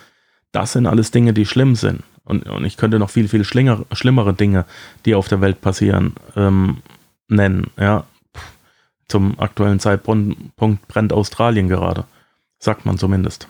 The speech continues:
Ich war nicht dort. Ähm, aber das ist schlimm. Das finde ich schlimm. Ähm, wenn du, wenn du Geld verlierst, ist es nicht schlimm. Um, du kommst aber um das Lernen des Investierens nicht rum. Du musst lernen,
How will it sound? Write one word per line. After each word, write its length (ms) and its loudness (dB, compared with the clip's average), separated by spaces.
Ich 120 -12
war 80 0
nicht 180 -2
dort. 160 -2
Ähm, 460 2
aber 160 0
das 180 0
ist 140 2
schlimm. 420 0
Das 140 -4
finde 220 0
ich 100 -4
schlimm. 340 0
Ähm, 320 0
wenn 140 2
du, 280 -2
wenn 80 -2
du 80 0
Geld 220 0
verlierst, 360 2
ist 140 0
es 140 -6
nicht 120 -2
schlimm. 280 -2
Um, 260 2
du 140 -4
kommst 280 -2
aber 140 4
um 100 4
das 160 0
Lernen 540 2
des 160 0
Investierens 640 2
nicht 240 0
rum. 160 2
Du 80 2
musst 240 0
lernen, 360 2